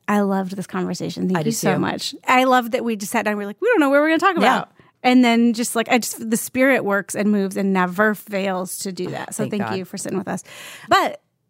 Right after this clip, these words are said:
Speaker 1: at the end of the hour, we look to our guest and ask, "Where in your life are you seeing beauty, goodness, and
Speaker 2: Mm.
Speaker 1: truth that just points you to Christ?"
Speaker 2: Hmm.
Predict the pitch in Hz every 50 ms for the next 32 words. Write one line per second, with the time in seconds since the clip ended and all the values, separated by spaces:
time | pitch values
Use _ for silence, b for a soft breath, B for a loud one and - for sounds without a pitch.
0 | _ - 220 208 247 - 285 330 370 294 226 190 196 185 185 190 202 247 262 254
1 | - 247 240 226 240 233 - - 269 277 302 330 320 466 466 302 - - - -
2 | - - 233 233 233 233 233 233 226 - - - 226 240 247 254 254 262 262 233
3 | 220 202 190 190 - - 202 196 202 190 - - 196 190 190 190 170 - 262 285
4 | 277 277 269 269 240 208 240 240 233 240 233 226 226 208 - - - - 208 156
5 | 156 156 190 208 202 196 196 - - 220 220 220 185 - 214 - - - - 214
6 | 202 - - 202 190 - - - - 226 - - - - - - - - - 226
7 | 220 208 180 160 147 143 139